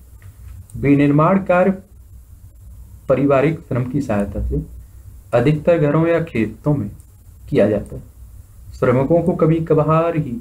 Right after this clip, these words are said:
किराए पर लिया जाता है। मिस्त्री, मिस्त्री लाल की कहानी। चलिए इन कहानियों को भी देख लेते हैं। मिस्त्री लाल ने गन्ना पेरने वाली एक मशीन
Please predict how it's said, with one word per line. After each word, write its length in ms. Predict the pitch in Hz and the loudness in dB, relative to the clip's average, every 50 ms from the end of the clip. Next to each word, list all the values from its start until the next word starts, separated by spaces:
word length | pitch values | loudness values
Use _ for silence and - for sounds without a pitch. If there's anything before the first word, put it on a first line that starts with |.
| - - | -6 -2
किराए 260 | - 110 107 113 131 | 0 2 2 2 2
पर 300 | 131 - 147 147 156 - - - - - - - 151 | 0 0 -2 -2 -2 -2 -6 -12 -20 -20 -6 -4 0
लिया 220 | 147 147 135 107 | 2 2 2 2
जाता 340 | 104 104 101 98 - - - | 2 0 -4 -6 -8 -14 -14
है। 160 | - 147 - - - - - - - - - - - - - - - - - - - - - - - - - - - - - - - - - - - - - - - - - - 131 | -14 -14 -14 -16 -20 -20 -20 -20 -20 -20 -20 -20 -20 -20 -20 -20 -20 -20 -20 -20 -20 -20 -20 -20 -20 -20 -20 -20 -20 -20 -20 -20 -18 -18 -18 -18 -18 -20 -20 -20 -20 -20 -10 -4 0
मिस्त्री, 520 | 131 139 143 143 - - 170 180 170 175 - - - - - - - - - - 120 | 2 2 2 2 0 -2 -2 -2 -2 -4 -8 -16 -20 -20 -20 -20 -20 -20 -12 -8 -4
मिस्त्री 880 | 120 117 117 123 117 120 - - - - 139 123 131 147 160 196 - - - - - - | -4 -2 0 0 0 0 -2 -6 -4 -2 0 2 2 2 2 0 -2 -6 -14 -14 -6 -2
लाल 220 | 110 107 104 107 | 0 2 2 2
की 180 | 107 104 - - | 0 -4 -6 -8
कहानी। 360 | - 98 95 101 110 135 151 - - - - - - - - - - - - - - - - - - - | -10 -12 -14 -14 -14 -14 -16 -18 -20 -20 -20 -20 -20 -18 -18 -18 -18 -18 -18 -18 -18 -18 -20 -20 -6 -2
चलिए 340 | - 113 113 127 143 147 | 0 2 2 4 4 2
इन 120 | 143 131 123 | 2 0 0
कहानियों 440 | 123 117 117 117 113 117 123 131 127 | 0 0 0 0 -2 -2 -4 -4 -2
को 140 | - 139 | -2 -2
भी 100 | 139 135 | -2 -2
देख 280 | 139 - 131 131 - 147 | -2 -2 -4 -2 -2 -2
लेते 200 | 143 143 147 151 | -2 0 0 -2
हैं। 160 | 185 202 - - - - - - 117 | -2 -2 -4 -10 -20 -20 -12 -6 -2
मिस्त्री 500 | 113 117 127 127 127 - 165 175 185 175 | 0 2 2 2 2 2 2 2 4 4
लाल 200 | 160 135 127 127 127 | 4 2 2 0 0
ने 100 | 120 110 | -2 0
गन्ना 460 | 107 110 107 107 107 110 123 151 151 - - - - - - - - - - - - - - - | 0 0 0 0 0 -2 -4 -6 -8 -12 -18 -20 -20 -20 -20 -20 -20 -20 -20 -20 -20 -8 -2 2
पेरने 280 | 139 135 139 147 165 | 4 4 4 4 4
वाली 300 | 165 165 160 165 170 170 | 4 2 2 2 2 0
एक 120 | 165 160 139 | 0 -2 -2
मशीन 480 | 120 113 - - 131 131 143 160 - | -4 -6 -6 -6 -4 -4 -2 -4 -4